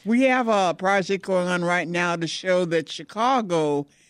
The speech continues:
is disability friendly, and we're producing fifteen videos for the city, for tourist venues, showing that they're accessible.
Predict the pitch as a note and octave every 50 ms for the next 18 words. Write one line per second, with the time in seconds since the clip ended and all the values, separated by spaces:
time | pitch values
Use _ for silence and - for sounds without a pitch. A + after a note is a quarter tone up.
0 | _ _ _ _ _ - F#3+ D#3+ - - A3 G#3+ - G#3 F#3 F3 G3+ G3+ G3 F#3+
1 | F#3 F3 E3+ D#3+ - - - A3 A#3+ A#3+ A3 G#3+ F3+ E3 D#3 D3+ C#3+ - - D#3
2 | E3 E3 E3 E3+ E3+ E3 - F3 F3 D#3 D#3+ G3 G#3+ A3 - - F#3+ F3+ E3+ D#3
3 | - - A3 G#3+ G#3+ - - A3 G#3 F#3+ F3 D#3 D#3+ F#3 G3+ G#3+ G3+ G#3 G3+ F#3
4 | E3 D#3+ D#3 D3 D3 D3 C#3 - - - _ - E3+ F3 E3+ E3+ E3+ E3+ D#3+ D3
5 | D#3 C#3+ - - - - G#3+ G#3+ G3 F#3 E3+ D#3+ D#3 D3+ D3 - - E3+ E3+ E3
6 | E3 - - A3+ A#3+ B3 A#3+ A#3 G#3 - - - - F3 F3 E3+ E3 E3 D#3+ D3+
7 | D3+ - - - F#3+ F#3 F3+ F3 E3+ E3+ D#3+ D#3+ - E3+ E3 D#3+ D#3 - - -
8 | - F3 E3+ - - E3 D3 C3+ C3 A#2 - -